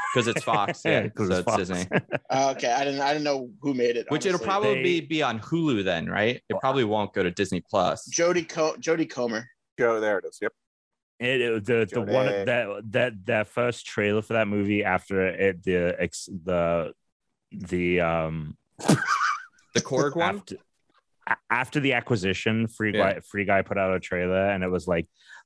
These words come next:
Speaker 2: "From the studio that bought our studio, from the company that
Speaker 1: <laughs>
Speaker 2: remade The Lion King, Aladdin, and Mulan <laughs> comes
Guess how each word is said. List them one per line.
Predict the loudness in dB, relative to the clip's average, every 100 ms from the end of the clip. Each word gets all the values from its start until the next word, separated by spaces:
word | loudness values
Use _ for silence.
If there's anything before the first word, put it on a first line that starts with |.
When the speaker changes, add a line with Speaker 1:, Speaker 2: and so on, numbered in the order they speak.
| _
Speaker 2:
"From | -2 0
the | 0
studio | -2 2 2 4 0 0 -2
that | -4 -4
bought | 2 2 2 -2
our | -2 0 2 -2
studio, | -2 0 2 2 0 -2 -6 -10 -18 -20 _
from | -2 0
the | -2
company | 0 0 0 0 0 0
that | 0 -2
Speaker 1:
<laughs> |
Speaker 2:
remade | 0 0 0 -2 -2 -4 -2
The | 0
Lion | 2 0 0 -4
King, | -4 -2 -2 -4 -6
Aladdin, | -2 0 2 0 0 -2 0 -2 0
and | 0 0 0
Mulan | 0 2 2 0 -4 -4 -10
<laughs> | -2
comes | 0 0 0 -4